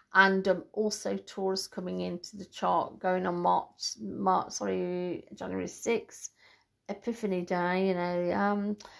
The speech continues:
so it's gonna be interesting. So there's a lot of things that are happening at the moment that's going to sort of whet our appetite. And, um,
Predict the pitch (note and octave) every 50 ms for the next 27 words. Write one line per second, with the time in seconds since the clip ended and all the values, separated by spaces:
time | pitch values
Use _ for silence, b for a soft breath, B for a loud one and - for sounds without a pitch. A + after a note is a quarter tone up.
0 | B B B - - C4+ B3+ A#3 A3 - C4 B3 A3 G#3 G#3 G3 F#3+ F#3+ F#3+ -
1 | G3 - - - - - F3 E3+ E3 F3+ - - - A3+ A3+ A3 B3 A#3 A#3+ C#4
2 | C#4 C#4 C#4+ C#4+ D4 D4 D4 - - C4+ C4 C4 C4 B3+ B3 - B B B B
3 | B B - G#3+ G#3+ A3+ A3 - B3 - - - - A3 G#3 G3+ F#3+ - - G3
4 | F#3+ F#3 F3+ F#3 F3+ F#3 F3+ F#3 F#3+ F#3+ F3+ - - - - G3 G3 G3 G3 G3
5 | - G3+ G3+ - - G3+ F#3+ F#3+ - - G3 F#3 F#3 - b b b b b b
6 | b b b b b b b - _ - G#3+ G#3+ G#3+ - - G3 F#3+ F#3 G3 G3+
7 | G3 - G#3 G3 - - G3 F3 F3+ F#3 F#3+ - - - _ _ - A3+ A#3 A3+
8 | A3+ A3+ G#3+ B3 A#3 A#3 G#3+